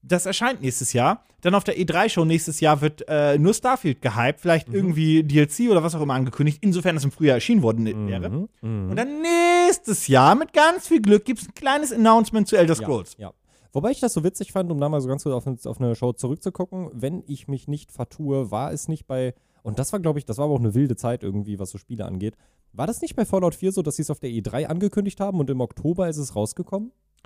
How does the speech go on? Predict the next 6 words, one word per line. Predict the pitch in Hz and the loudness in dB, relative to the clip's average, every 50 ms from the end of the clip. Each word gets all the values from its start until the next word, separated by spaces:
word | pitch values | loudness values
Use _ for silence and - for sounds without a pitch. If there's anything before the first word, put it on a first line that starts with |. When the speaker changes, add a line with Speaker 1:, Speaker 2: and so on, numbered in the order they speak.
| _ _ _ _ _ _ _ _ _ _ _ _ _ _ _ _ _ _ _ _ _ _ _ _ _ _ _ _ _ - | _ _ _ _ _ _ _ _ _ _ _ _ _ _ _ _ _ _ _ _ _ _ _ _ _ _ _ _ _ -8
Speaker 1:
Ja, | - 104 92 92 110 156 196 - _ _ _ _ - | -6 -4 -2 0 0 -2 -2 -6 _ _ _ _ -2
aber | - 139 131 139 135 - | 0 2 2 2 2 2
auch | 123 113 - - _ _ _ _ _ | 0 0 -2 -4 _ _ _ _ _
Fallout | - - - - - 170 180 185 180 147 151 147 135 | -20 -20 -8 -2 2 4 4 6 6 4 2 2 2
vier | - - - - 165 165 160 143 110 107 | -2 -14 -8 -2 2 4 4 4 2 0
war | 117 117 113 - | -2 -2 -2 -4